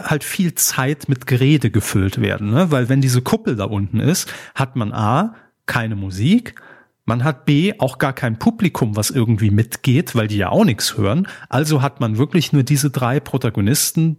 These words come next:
die dann natürlich auch extrem raushauen müssen und guten Output liefern müssen. Das machen die auch. Ähm,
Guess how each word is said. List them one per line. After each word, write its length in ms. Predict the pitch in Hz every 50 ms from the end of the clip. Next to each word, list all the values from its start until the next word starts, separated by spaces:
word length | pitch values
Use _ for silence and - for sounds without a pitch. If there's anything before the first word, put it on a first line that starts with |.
| _ _ -
die 80 | 120 104
dann 160 | 95 110 127
natürlich 500 | 143 135 - - 131 123 127 131 - -
auch 340 | 101 107 113 127 123 - - - - - _ _ _ _ _ _ _ _ -
extrem 460 | - 123 - - - - 139 131 131 123
raushauen 580 | 107 110 104 123 120 - - 110 98 95 92
müssen 300 | 90 92 95 - - 101
und 140 | 104 104 -
guten 260 | - 131 120 - 123
Output 480 | - - 117 123 123 - - 110 - -
liefern 300 | 104 104 - - - -
müssen. 180 | - - -
Das 140 | 131 135 156
machen 280 | 160 170 202 233 214 147
die 120 | 113 -
auch. 300 | - - - 135 - - _ _ _ _ - - - - - - - - - - - - _ -
Ähm, 360 | 143 143 143 147 147 147 151